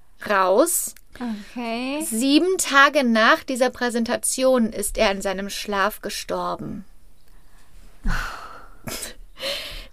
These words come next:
Speaker 1: Dann hat die Produktionsfirma fünfundzwanzig Minuten aus dem Film rausgeschnitten.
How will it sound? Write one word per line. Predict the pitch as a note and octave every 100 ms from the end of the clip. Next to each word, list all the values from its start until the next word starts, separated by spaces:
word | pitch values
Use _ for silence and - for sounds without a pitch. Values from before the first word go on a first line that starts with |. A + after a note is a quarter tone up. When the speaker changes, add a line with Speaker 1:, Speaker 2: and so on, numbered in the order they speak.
| -
Speaker 1:
Dann | C4 B3
hat | B3+
die | C4
Produktionsfirma | A#3+ C4 G#3+ D4+ D#4+ - B3+ A#3
fünfundzwanzig | A3 - A#3 A#3 B3+ C#4 B3+ - -
Minuten | D4+ D4 D#4+ D#4+ G#3+
aus | G3+ G3
dem | - A3
Film | - B3 A#3+
rausgeschnitten. | A#3+ C#4 - A3+ - G#3 G3 - F#3 F#3+